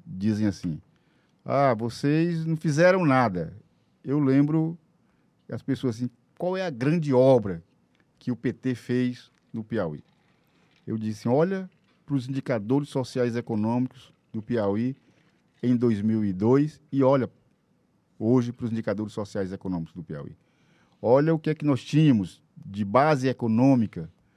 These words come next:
em dois mil e dois e olha pra base econômica que nós temos hoje no Piauí." Então, assim, a grande obra é você olhar pro Estado e ver o crescimento econômico. É você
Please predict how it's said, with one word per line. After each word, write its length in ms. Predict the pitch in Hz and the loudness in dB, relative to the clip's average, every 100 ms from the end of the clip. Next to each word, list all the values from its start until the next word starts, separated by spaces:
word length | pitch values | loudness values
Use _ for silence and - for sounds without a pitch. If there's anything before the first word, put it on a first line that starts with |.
| _ _ - | _ _ -4
em 140 | 110 | 0
dois 200 | 113 107 107 | 2 0 0
mil 160 | 104 | 0
e 40 | 104 | 0
dois 360 | 113 139 147 | 0 0 2
e 40 | 127 | 4
olha 280 | 135 151 | 4 4
pra 100 | 151 | 0
base 240 | 123 123 120 | 0 0 -2
econômica 420 | 110 107 113 - | -4 -2 -2 -4
que 60 | 117 | -8
nós 160 | 107 | -8
temos 300 | - 113 92 | -4 -4 -2
hoje 200 | 101 98 | -2 -4
no 80 | 101 | -6
Piauí." 400 | 107 101 82 71 _ _ _ _ _ _ | -4 -4 -4 -8 _ _ _ _ _ _
Então, 180 | - 135 | -4 -2
assim, 140 | 127 127 | 0 0
a 60 | |
grande 380 | 110 139 147 104 | 0 2 2 4
obra 400 | 117 127 85 78 _ _ _ | 4 4 2 -8 _ _ _
é 80 | 101 | -4
você 560 | 113 120 - 131 143 147 _ | -4 -4 -4 -4 -4 -6 _
olhar 460 | 123 120 117 143 175 | 0 0 2 0 -2
pro 160 | - 139 | -2 -6
Estado 480 | - - 139 156 | -6 -4 -4 -2
e 80 | 151 | -4
ver 140 | 123 139 | -2 -4
o 40 | |
crescimento 460 | 147 135 131 120 123 | -4 -10 -6 -8 -8
econômico. 500 | - 95 - - _ _ _ _ _ - | -8 -8 -10 -16 _ _ _ _ _ -8
É 80 | 95 | -6
você 560 | 107 104 127 127 107 | -6 -6 -4 -2 -4